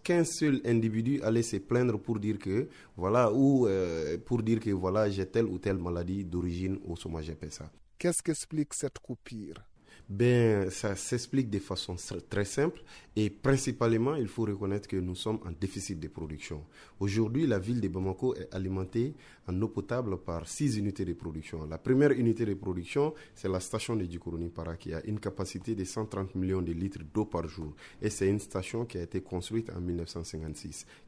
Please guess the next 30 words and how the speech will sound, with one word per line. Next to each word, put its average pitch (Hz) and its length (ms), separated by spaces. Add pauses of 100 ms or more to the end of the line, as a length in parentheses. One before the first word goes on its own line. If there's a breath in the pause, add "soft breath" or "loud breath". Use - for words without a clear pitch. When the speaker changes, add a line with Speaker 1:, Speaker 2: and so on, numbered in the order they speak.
(140)
Speaker 1:
Les 107 200
gens 160 200
qui 151 120
sont 131 160
proches 170 220
de 147 100
nos 123 120
unités 117 360
de, 95 240
de, 90 200
de 87 100
production 104 600 (180 loud breath)
sont 131 200
favorisés 104 720 (200 loud breath)
au 98 80
détriment 110 460
de 104 60
ceux 104 160
qui 98 120
sont 95 200
loin 127 320
de 139 100
nos 113 140
unités 107 340
de 98 80
production 92 560 (240 loud breath)
ou 123 80
qui 107 140
se 92 100
trouvent 110 320